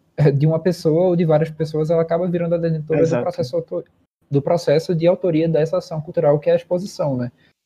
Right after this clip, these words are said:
Speaker 1: Que eu acho, pelo menos, que é uma coisa um pouco diferente quando a gente pensa na, em atuações que a gente tem maior proximidade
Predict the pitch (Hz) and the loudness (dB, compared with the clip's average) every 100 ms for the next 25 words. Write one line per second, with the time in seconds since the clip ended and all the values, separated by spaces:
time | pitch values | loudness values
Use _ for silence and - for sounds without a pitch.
0 | _ 190 180 165 170 180 190 180 160 175 | _ 4 6 6 4 0 2 4 2 -2
1 | - 196 190 180 180 175 180 180 202 180 | -2 -2 0 -2 -2 -2 -2 -2 0 2
2 | 156 156 151 143 135 135 - 135 - 131 | 2 -2 -4 -4 -2 -4 -4 -6 -4 -4
3 | 127 123 123 113 113 _ - 131 135 127 | -2 0 0 -2 -6 _ -8 -4 -2 -4
4 | 135 123 151 151 147 143 139 147 - 160 | -2 0 0 0 -2 2 2 0 -2 0
5 | 165 131 120 | 4 4 2